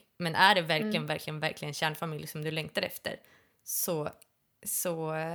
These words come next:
Speaker 1: ja, men då, då är det ju det. Men som sagt,
Speaker 2: Mm.
Speaker 1: det f-, då finns det ändå inga garantier för att det kommer hända.
Speaker 2: Mm. Men alltså, för där känner jag att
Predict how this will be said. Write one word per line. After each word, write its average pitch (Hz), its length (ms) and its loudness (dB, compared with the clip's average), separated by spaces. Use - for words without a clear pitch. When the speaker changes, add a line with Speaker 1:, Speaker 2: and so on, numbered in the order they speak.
Speaker 1:
ja, 180 100 -2
men 165 120 -2
då, 180 200 -2
då 175 140 -4
är 208 100 2
det 190 80 -4
ju 160 80 -4
det. - 140 -8
Men 185 240 -2
som 190 180 -4
sagt, - 80 0
Speaker 2:
Mm. 208 100 -2
Speaker 1:
det 208 60 -2
f-, - 180 -6
då 175 120 -2
finns 170 240 -8
det - 60 -4
ändå 170 180 -4
inga 82 260 -6
garantier - 560 -8
för - 80 -10
att - 200 -12
det - 200 -8
kommer 151 200 -8
hända. 160 260 0
Speaker 2:
Mm. 202 240 -4
Men 220 180 4
alltså, 220 200 0
för 214 100 -2
där 277 120 6
känner 208 280 -2
jag 208 400 4
att - 420 -8